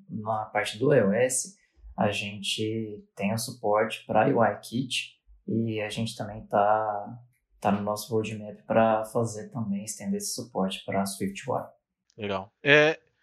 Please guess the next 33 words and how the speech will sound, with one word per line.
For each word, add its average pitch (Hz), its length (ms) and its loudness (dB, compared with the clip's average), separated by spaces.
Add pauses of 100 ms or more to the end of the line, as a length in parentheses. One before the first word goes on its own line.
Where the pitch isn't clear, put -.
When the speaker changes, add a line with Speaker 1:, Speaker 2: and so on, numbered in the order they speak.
(160)
Speaker 2:
pelo 214 180 4
que 233 80 -2
eu 226 40 0
entendi, 196 380 -2
então, 165 640 -2 (280)
no 147 140 -8
caso, 160 560 8 (920)
vocês 156 360 6
de 170 60 -8
back-end 170 400 2
tinham 208 240 -4
procurado 175 480 6
alguma 151 260 -2
coisa, 175 440 -2
só - 100 -6
encontraram 156 580 4
o 170 80 0
Lona, 180 540 0 (540)
é, 131 360 6
e 135 80 -2
não 160 180 6
atendia 165 380 2
todos 156 260 -4
esses 147 240 -8
cenários, 139 420 6
no 131 60 -14
caso, 120 300 -4
o 110 40 -10
front-end, 131 920 -4
o 117 80 -8
back-end 123 560 2
em - 20 -16
si, 180 340 -6